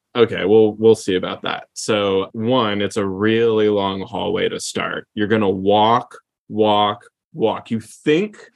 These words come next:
it's gonna be done, it's a little bit longer. When you think, like, it couldn't possibly go on any longer, you're about halfway there.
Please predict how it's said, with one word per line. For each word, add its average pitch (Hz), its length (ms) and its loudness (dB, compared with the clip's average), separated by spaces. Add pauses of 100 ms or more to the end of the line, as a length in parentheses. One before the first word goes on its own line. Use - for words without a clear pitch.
(120)
it's 127 180 -2
gonna 143 220 2
be 135 160 0
done, 131 560 -2
it's 117 160 -4
a 113 60 0
little 107 520 2
bit 107 260 0
longer. 92 600 -12 (180)
When 127 220 4
you 139 140 4
think, 175 320 0
like, 170 280 0
it 139 140 -2
couldn't 143 320 -2
possibly 123 500 -2
go 123 140 -4
on 117 180 0
any 113 160 -2
longer, 107 520 -2
you're 110 220 0
about 98 380 -4
halfway 92 540 -8
there. - 380 -16